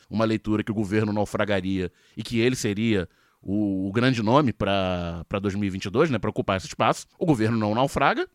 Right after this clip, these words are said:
apesar de tudo, né? Não, não cabe aqui explicar por que o governo naufraga, a gente vem explicando isso há dois anos, e o Moro tenta aparecer ali na, na, na virada de vinte e um pra, pra vinte e dois como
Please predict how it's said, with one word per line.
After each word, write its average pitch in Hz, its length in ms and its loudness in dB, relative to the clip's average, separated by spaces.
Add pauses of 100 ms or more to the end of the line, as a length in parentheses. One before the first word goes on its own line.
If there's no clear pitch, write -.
(120)
apesar 104 400 2
de 156 80 -4
tudo, 175 320 -2 (340)
né? 117 200 -2
Não, 98 160 -4
não 87 200 -4
cabe 110 260 0
aqui 113 200 -4
explicar 110 360 -4
por - 140 -16
que 131 100 0
o 120 40 -14
governo 104 240 -2
naufraga, 107 260 -2
a 131 40 -2
gente 117 120 -6
vem 123 120 0
explicando 113 520 -4
isso 101 280 -4
há 101 200 -4
dois 117 300 0
anos, 117 240 0 (180)
e 113 80 0
o 131 40 4
Moro 135 200 6
tenta 135 300 2
aparecer 110 480 0
ali 107 220 0
na, 87 520 -4 (420)
na, 85 240 -6
na 92 80 -2
virada 101 380 2
de 101 80 -2
vinte 101 240 -4
e 104 60 -2
um 98 120 0
pra, 95 420 0
pra 107 140 -2
vinte 104 200 -2
e 110 40 -4
dois 101 240 0
como 98 640 0